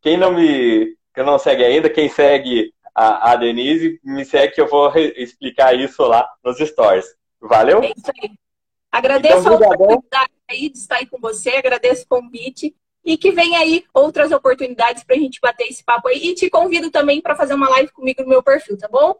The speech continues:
Speaker 1: Ótimo, já aceitei. Valeu.
Speaker 2: Tá bom.
Speaker 1: Pessoal que acompanhou, brigadão, obrigado quem tá sempre aí com a gente, o Marco, o Leonardo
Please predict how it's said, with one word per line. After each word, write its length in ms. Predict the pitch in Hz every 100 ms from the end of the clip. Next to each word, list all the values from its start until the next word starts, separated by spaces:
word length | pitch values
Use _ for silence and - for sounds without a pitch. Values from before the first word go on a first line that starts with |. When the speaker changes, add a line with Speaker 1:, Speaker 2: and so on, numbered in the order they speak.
| _ _ _ _ _ -
Speaker 1:
Ótimo, 600 | 113 120 127 - 123 110
já 200 | 110 110
aceitei. 680 | 117 160 156 160 123 110 110 _ 113
Valeu. 520 | 117 127 131 123 117 -
Speaker 2:
Tá 80 | 285
bom. 20 |
Speaker 1:
Pessoal 360 | 170 165 185 190
que 100 | 185
acompanhou, 840 | 165 185 180 185 170 185 226 - _ _
brigadão, 560 | 180 214 185 156 185 196
obrigado 520 | 160 165 156 175 180
quem 180 | 175 170
tá 180 | 165 143
sempre 360 | 175 180 170 165
aí 40 |
com 80 | 156
a 80 | 110
gente, 560 | 147 175 175 - -
o 60 | 139
Marco, 420 | 151 156 151 139
o 20 |
Leonardo 960 | 139 135 120 131 151 151 139 - 151